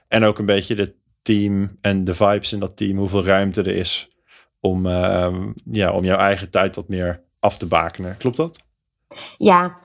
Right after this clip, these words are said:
Speaker 2: ik denk vooral dat ik in een team moet staan, eh, waar dat die dingen discussieerbaar zijn en die daar, eh,
Speaker 1: Ja.
Speaker 2: goh, die daar open voor zijn. Ehm, echt in een, ehm, in een macho-cultuur gaan werken waar dat iedereen het normaal vindt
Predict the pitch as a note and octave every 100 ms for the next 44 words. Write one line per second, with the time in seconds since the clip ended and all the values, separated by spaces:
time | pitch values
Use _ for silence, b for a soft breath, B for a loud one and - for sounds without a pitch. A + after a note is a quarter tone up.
0 | _ _ A#3 G#3+ A#3+ B3+ - A3+ A3 A#3+
1 | B3+ B3 - G#3 A3+ A3+ G#3 G#3 A#3+ B3+
2 | A#3+ - A3 A3 A3+ G#3+ - G3 G3 F#3+
3 | G3+ G3 G3 F#3+ G#3 G#3+ F3+ - F#3+ G3+
4 | C4 C4+ C#4 C4+ D4+ A4+ - b b _
5 | - G#3+ G#3+ A3 G#3 G3 F#3+ F#3+ F#3 F3+
6 | F3+ F3+ F3 F3 - - - _ F3+ E3+
7 | _ _ _ - - G#3+ A3 A3 G#3+ G#3
8 | A3+ B3+ B3+ F#3+ F3+ E3 D3 D3 D3 b
9 | b b b b G#3 G3 G3 G3 G3+ G#3+
10 | G#3+ G#3 G#3 - - A#3 - - A3+ A3+
11 | A3 G#3+ G#3+ G3+ G3+ G3 F#3+ F#3 F#3 F#3
12 | F#3 F#3 F#3 - _ _ G#3 G#3 G#3 A3
13 | A#3 A#3 G#3+ A3 A3 G#3 G3+ G#3+ A3+ A3+
14 | G#3 G3 F#3+ G#3+ A3 F#3+ F#3 F3+ F#3 G#3
15 | G3+ G#3 G3 -